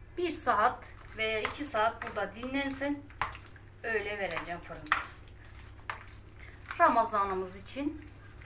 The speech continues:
iftarımız için hayırlı Rabbim yemekler versin.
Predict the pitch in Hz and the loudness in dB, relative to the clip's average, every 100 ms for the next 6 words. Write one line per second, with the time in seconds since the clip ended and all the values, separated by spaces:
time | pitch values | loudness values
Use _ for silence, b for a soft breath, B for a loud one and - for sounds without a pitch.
0 | - 311 302 - 196 190 190 214 240 233 | -4 0 0 2 2 2 -2 -6 -6 -6
1 | 262 262 - - - - - - - 277 | -8 -10 -12 -14 -14 -14 -14 -6 4 6
2 | 214 208 233 226 214 214 226 220 208 202 | 6 4 0 2 2 0 -4 -4 -4 -6
3 | 220 214 185 170 - 254 | -2 -2 0 -2 -2 -6